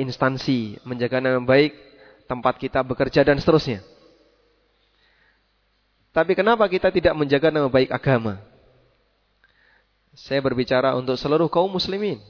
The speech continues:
Jika kita berada di sini, berarti kita punya kontribusi menutupi keindahan agama. Innalillahi wa inna ilaihi raji'un. Maka jangan sampai kita ada di sini.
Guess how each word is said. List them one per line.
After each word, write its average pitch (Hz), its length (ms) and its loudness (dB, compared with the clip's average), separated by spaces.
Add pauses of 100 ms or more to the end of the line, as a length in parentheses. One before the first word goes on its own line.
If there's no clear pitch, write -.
(1300)
Jika 135 320 -2
kita 202 320 -2
berada 160 320 2
di 147 160 2
sini, 208 680 -2 (360)
berarti 135 320 0
kita 165 560 -4 (400)
punya 160 320 -2
kontribusi 147 1040 -2 (320)
menutupi 147 640 -2
keindahan 113 480 -6
agama. 95 480 -10 (1400)
Innalillahi 113 640 -6
wa 110 80 -4
inna 127 160 -6
ilaihi 131 320 -4
raji'un. 107 360 -8 (1500)
Maka 117 240 -10
jangan 113 240 -6
sampai 123 440 0 (360)
kita 120 240 -6
ada 113 160 -4
di 104 80 -10
sini. 95 320 -16